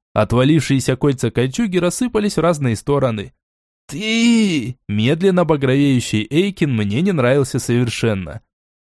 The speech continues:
«Вандал проклятый! Слуга демонов! Гхыров ты клак!»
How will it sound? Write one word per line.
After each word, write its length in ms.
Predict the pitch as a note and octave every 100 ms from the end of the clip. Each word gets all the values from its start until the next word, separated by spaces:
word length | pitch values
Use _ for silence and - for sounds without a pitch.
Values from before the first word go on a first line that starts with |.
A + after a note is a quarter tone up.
| -
«Вандал 960 | G#3 G#3 G#3 G#3 G#3 F#3 G#3+ G#3 G#3+ G3+
проклятый! 1040 | G#3+ G#3 A3 G#3+ G#3+ G#3+ F#3+ F3+ D#3 C3 _ -
Слуга 600 | - G#3 A#3 F#3+ A3+ A3
демонов! 800 | G3 A#3 A3 G3+ F3 C#3 C3 - _ _
Гхыров 840 | C3 D3 D#3 - G3+ A#3+ F#3+ G3+ -
ты 180 | A3 G3
клак!» 680 | F#3+ G#3 G3 F#3 - -